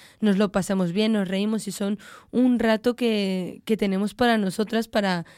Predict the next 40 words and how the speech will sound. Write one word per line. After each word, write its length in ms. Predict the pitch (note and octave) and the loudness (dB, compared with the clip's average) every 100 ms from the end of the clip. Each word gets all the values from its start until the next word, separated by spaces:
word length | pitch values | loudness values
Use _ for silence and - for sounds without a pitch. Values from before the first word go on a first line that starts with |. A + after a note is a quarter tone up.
| - _ _ _ | -20 _ _ _
para 220 | A#3 G#3+ | 2 4
pasárnoslo 460 | G#3 F#3 G#3+ B3 A#3 | 2 0 0 2 0
bien 380 | A3+ A#3 C4+ - | 2 0 -2 -4
e 200 | A3+ G3 | -2 -2
innovar, 500 | A3 G#3 G3 F#3+ A#3 | 0 2 2 4 4
porque 200 | A3+ G#3 | 2 -4
a 20 | F3 | -2
fin 140 | G3 | -2
de 80 | G3 | -2
cuentas 360 | G#3 G3 G3+ | -4 -4 -6
tenemos 520 | - G3 F#3+ F#3+ F#3+ G3+ | -4 -4 -4 -4 -6 -4
libertad 400 | G3+ F#3+ G3+ G3 | -4 -2 -4 -4
para, 380 | A3+ G#3+ F#3 | -2 -2 -2
para 200 | - F3+ G3+ | -2 -4 -2
eso. 240 | G#3 F3+ - - _ | -4 -6 -8 -20 _
Como 200 | F#3+ F3 | -6 -4
somos 260 | G3+ G#3+ | -2 -4
jóvenes 360 | - A3+ A3+ G3 | -2 0 -2 -2
que 100 | G#3+ | -4
podemos 320 | G3+ F#3+ G3+ | -2 -4 -2
hablar 220 | G#3+ G#3 | -2 -2
de 60 | G#3+ | -2
lo 100 | G3+ | -2
que 100 | G3 | -4
queramos, 440 | G3 G#3 A3+ C#4 - - - - | -2 0 0 -4 -8 -20 -20 -4
tenemos 340 | G3+ G3 A#3+ | -2 0 0
libertad 400 | B3 G3 G3 A#3 | 0 0 0 0
y, 220 | F#3 D#3+ - | 0 -4 -6
y 220 | F3+ F3 | -6 -4
esto 160 | F3 - | -4 -4
lo 80 | G#3 | -2
hemos 140 | G#3 | -2
visto 240 | G3+ G3 G#3+ | -2 -2 -2
también 340 | G3+ G3 G3 | -2 -2 -2
en 100 | G#3+ | -2
las 180 | G#3 G3 | -2 -4
antenas 340 | F#3+ F#3 F#3 | -4 -2 -2
que 80 | - | -2
han 100 | F#3+ | -2
venido, 360 | F3 G#3+ A3 | -2 -2 -2